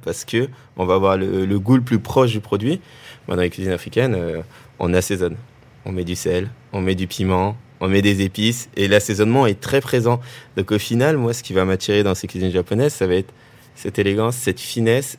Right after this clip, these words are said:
et ce, et ce côté du moins. Et ça correspond à une partie de choses que j'aime, et au final, je me dis que jouer sur ces contrastes forts,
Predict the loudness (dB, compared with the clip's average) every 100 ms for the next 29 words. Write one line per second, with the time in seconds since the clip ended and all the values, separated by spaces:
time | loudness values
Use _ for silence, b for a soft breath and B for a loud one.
0 | -8 -6 -4 -4 -2 0 -2 B B B
1 | -8 -4 -2 -2 2 2 0 -4 -8 -2
2 | 0 0 -2 -8 -6 -2 0 2 0 0
3 | 0 0 4 4 2 0 0 2 0 0
4 | -2 -2 -2 -2 -2 -6 -4 -2 -2 -2
5 | 0 6 4 4 -4 -2 0 0 -2 -2
6 | -2 -4 -10 b b _ _ -8 -2 0
7 | 0 -2 -4 -10 -4 0 0 0 -4 -4
8 | -4 -4 -6 -4 -8 0 0 0